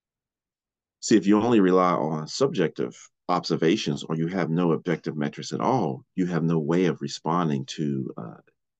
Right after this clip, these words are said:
a problem, right? And you also have no way of establishing what is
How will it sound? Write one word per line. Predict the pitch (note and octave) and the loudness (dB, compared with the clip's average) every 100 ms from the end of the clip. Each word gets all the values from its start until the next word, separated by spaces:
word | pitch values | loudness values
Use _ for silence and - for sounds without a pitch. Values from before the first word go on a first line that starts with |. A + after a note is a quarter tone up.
| - | -12
a | |
problem, | - - D#3 - - _ _ _ _ _ _ _ _ _ | -6 0 0 -2 -14 _ _ _ _ _ _ _ _ _
right? | D2+ E2+ - _ _ | -4 -4 -6 _ _
And | F#2+ | 0
you | F#2 G2+ | 4 4
also | G#2+ C#3+ G2 | 4 2 0
have | E2+ E2 | 0 0
no | E2 E2+ | 2 2
way | D#2 E2 D#2 | 0 -2 -2
of | - D2 | -4 -8
establishing | D2+ - D#2 D#2+ D#2+ - C#2+ C#2+ | -10 -4 -4 -2 -6 -6 -8 -4
what | D2+ D2 | -4 -4
is | C#2 | -6